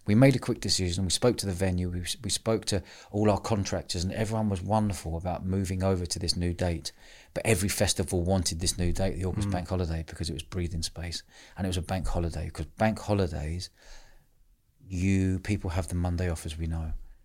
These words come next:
Speaker 1: That allows festivals and people to take the bar money on Sunday night when people get on the sauce. They're not worried about work the next day, so it's important that we've got a bank holiday. And we did. And we had a huge amount of support.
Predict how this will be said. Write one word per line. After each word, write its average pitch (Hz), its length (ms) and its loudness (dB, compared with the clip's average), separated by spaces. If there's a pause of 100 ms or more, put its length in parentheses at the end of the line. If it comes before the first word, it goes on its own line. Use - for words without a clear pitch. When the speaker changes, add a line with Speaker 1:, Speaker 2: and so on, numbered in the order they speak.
(180)
Speaker 1:
That - 140 6
allows 123 600 6 (520)
festivals 95 720 0
and 120 160 0
people 92 400 -2
to 113 240 -2 (440)
take 101 260 0
the 98 100 -2
bar 107 260 2
money 92 240 0
on 95 100 0
Sunday 139 320 4
night 80 220 -2
when 87 120 -6
people 98 260 -4
get 76 140 -4
on 92 100 -2
the 87 60 0
sauce. 95 480 -2 (420)
They're 98 140 0
not 98 120 0
worried 101 200 2
about 101 160 0
work 110 180 2
the 104 80 -2
next - 240 0
day, 120 180 6
so 85 140 0
it's 78 100 -2
important 98 360 2
that 113 60 4
we've 107 120 2
got 90 140 0
a - 40 -4
bank 139 200 0
holiday. 80 400 -2 (760)
And 117 220 8
we 135 80 8
did. 160 320 6 (540)
And 120 200 4
we 135 80 6
had 117 160 2
a 117 40 4
huge 135 420 6
amount 120 300 6
of - 40 2
support. - 540 0